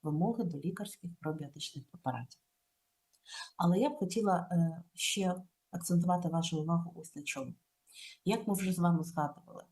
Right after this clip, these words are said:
при будь-яких функціональних гастроінтестинальних розладах є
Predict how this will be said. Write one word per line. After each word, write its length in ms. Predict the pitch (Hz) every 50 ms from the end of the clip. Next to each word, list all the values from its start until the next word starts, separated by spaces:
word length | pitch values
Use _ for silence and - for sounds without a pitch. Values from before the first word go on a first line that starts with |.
| _
при 120 | - 185 170
будь-яких 680 | 170 170 190 196 190 - - 160 160 - 165 156 -
функціональних 600 | - - 151 - - 156 147 151 151 143 139 135 -
гастроінтестинальних 1000 | 147 147 147 - - 131 135 - - - - - - 131 127 127 123 123 - -
розладах 480 | - 202 233 233 262 262 240 254 262 - - _ _ _ _ _ _ _ _ _
є 440 | - 156 143 151 160 180 220 254 -